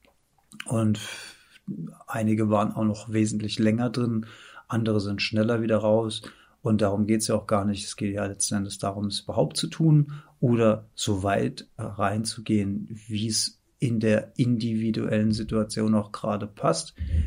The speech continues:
Was wir auch gelernt haben, war einfach, dass das auch pro Tag unterschiedlich sein kann. Also wenn ich's heute problemlos schaffe, heißt es noch lange nicht, dass es mir morgen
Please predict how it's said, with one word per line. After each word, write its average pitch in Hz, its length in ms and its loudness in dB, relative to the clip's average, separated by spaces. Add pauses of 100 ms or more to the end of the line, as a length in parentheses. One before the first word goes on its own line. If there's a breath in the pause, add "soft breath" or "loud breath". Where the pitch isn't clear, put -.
(280 loud breath)
Was 110 180 4
wir 127 120 4
auch - 100 -6
gelernt 107 360 2
haben, 101 220 -2
war 98 260 -2
einfach, 107 720 -8
dass - 480 -4
das - 500 -4
auch 107 300 -2
pro 113 240 0
Tag 110 360 0
unterschiedlich 107 540 -4
sein 107 220 -6
kann. 110 320 -8
Also 104 440 0 (500 loud breath)
wenn 101 160 0
ich's - 180 -2
heute 113 240 4
problemlos 110 720 2
schaffe, 120 680 -2
heißt 107 320 -4
es 135 120 -4
noch 101 140 -2
lange 107 180 2
nicht, 107 240 2
dass 104 100 -2
es 101 140 -6
mir 107 140 2
morgen 104 540 2